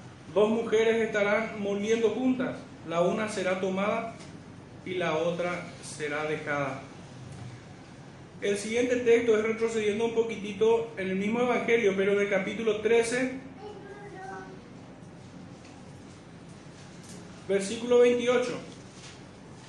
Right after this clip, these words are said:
tratando de establecer una idea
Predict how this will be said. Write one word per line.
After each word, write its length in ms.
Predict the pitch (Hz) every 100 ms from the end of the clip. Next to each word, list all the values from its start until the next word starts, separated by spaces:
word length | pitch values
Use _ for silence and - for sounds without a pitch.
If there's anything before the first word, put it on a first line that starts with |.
| - - - - - - - -
tratando 440 | 185 180 208 240 233
de 120 | 226
establecer 480 | 226 226 208 226 240
una 180 | 247 214
idea 380 | 190 208 233